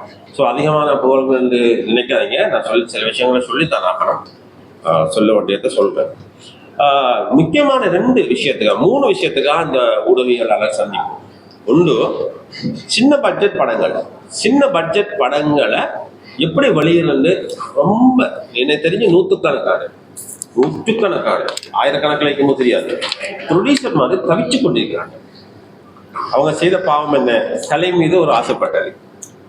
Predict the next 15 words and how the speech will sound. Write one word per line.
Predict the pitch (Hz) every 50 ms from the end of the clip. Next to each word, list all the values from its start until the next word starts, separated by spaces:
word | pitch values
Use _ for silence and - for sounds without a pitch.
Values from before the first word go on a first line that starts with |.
| - - - - -
கலை | - 131 143 151
மீது | 143 139 135 - 135
ஒரு | 123
ஆசை. | 120 117 117 - - - - - - - - - - - - - - -
சிலர் | - - 180 220 233 233 226 226
சொல்லுவாங்க, | 208 202 202 185 180 185 196 226 254 254 - -
ஒரு | - 147 151 151 151 151
ப்ரொடியூசரை | 151 160 175 185 185 180 170 -
பார்த்து | - 151 147 - - 165
அவன் | 143 139 139 139
பைத்தியக்காரன், | 143 139 - 147 139 123 113 113 110 - - - - - - - - - -
தோட்டம் | - 139 139 143 135 127
துறவு | 131 123 123 123
இருக்குது, | 117 - 120 113 110 113 - - - -
வாழலாம், | 117 120 123 120 117 110 - 107